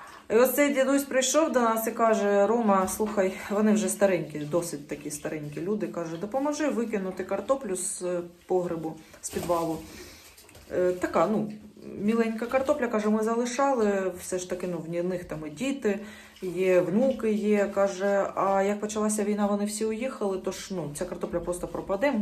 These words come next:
ну, допоможи", каже, "винести, бо важка, <clears throat> підвал глибокий", каже, "викинути туди, винести за город".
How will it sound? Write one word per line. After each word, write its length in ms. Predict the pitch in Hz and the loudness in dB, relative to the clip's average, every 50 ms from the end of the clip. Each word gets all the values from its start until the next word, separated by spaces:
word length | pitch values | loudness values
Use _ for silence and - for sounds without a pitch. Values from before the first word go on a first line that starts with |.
| 214 214 | -2 -2
ну, 220 | 214 175 - - - - - - - - - | -2 -4 -4 -4 -8 -12 -16 -18 -20 -18 -16
допоможи", 580 | - - 156 - - 240 247 285 277 262 214 | -12 -8 -6 -4 -2 -2 -2 0 0 -2 -4
каже, 260 | - - 170 156 160 170 | -2 -2 -4 -2 -2 -2
"винести, 460 | 180 208 214 185 165 - - - 170 | 0 0 0 0 0 -2 -4 -6 -6
бо 260 | 160 156 160 160 151 | -6 -4 -6 -4 -4
важка, 520 | 147 160 175 175 - - 262 269 269 269 - - - - - - - - - - - - - - - - - - - - - | -4 -4 -4 -6 -4 -2 0 0 0 0 -4 -12 -16 -18 -18 -16 -16 -16 -16 -18 -20 -18 -16 -12 -10 -10 -10 -12 -14 -10 -2
<clears throat> 640 | - 226 220 214 220 - - - 226 214 208 202 - | 2 4 4 4 2 0 -2 2 6 8 8 8 8
підвал 320 | 180 170 175 202 202 190 | 6 8 10 10 10 10
глибокий", 520 | 180 190 190 185 190 262 277 269 - 202 | 8 4 0 2 4 4 4 6 4 2
каже, 320 | 180 - 180 165 165 170 180 | 2 2 -2 0 4 4 4
"викинути 560 | 180 175 214 214 214 190 175 165 165 - 170 | 6 6 4 2 2 -2 -2 -4 -4 -6 -6
туди, 260 | 170 - 165 165 170 | -6 -6 -4 -2 -2
винести 480 | 165 175 180 175 165 170 - - 160 156 | -2 -2 -4 -4 -6 -8 -8 -8 -8 -6
за 140 | 156 165 160 | -4 -4 -4
город". 340 | 175 175 160 143 139 143 | -4 -4 -6 -6 -6 -8